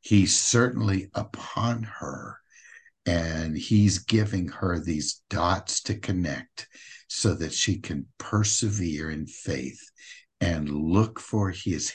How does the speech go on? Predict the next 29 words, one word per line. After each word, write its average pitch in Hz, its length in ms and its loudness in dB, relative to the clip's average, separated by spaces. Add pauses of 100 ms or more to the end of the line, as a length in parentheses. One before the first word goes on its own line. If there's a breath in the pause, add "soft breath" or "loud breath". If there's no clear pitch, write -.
(120)
hand 80 720 -4 (680 loud breath)
in 85 600 0 (180)
every 98 460 2
valley 76 480 -2
that 71 200 -8
she's - 380 -4
walking 92 520 -4
through. 76 500 -8
And 76 180 -4
he 113 180 4
delivers, 85 720 0
John. 67 420 -10 (400 loud breath)
He 101 260 6
does 82 560 -2
deliver 71 540 -6
to - 180 -10
her. - 400 -14 (600 loud breath)
And 73 200 -6
she 104 220 2
can - 220 -12
connect 82 480 -2
those 87 320 -2
dots 67 460 -2
and 69 140 -6
continue 73 580 -4
to 78 100 -6
walk 69 360 -10
in 76 100 -8
faith. 104 460 -4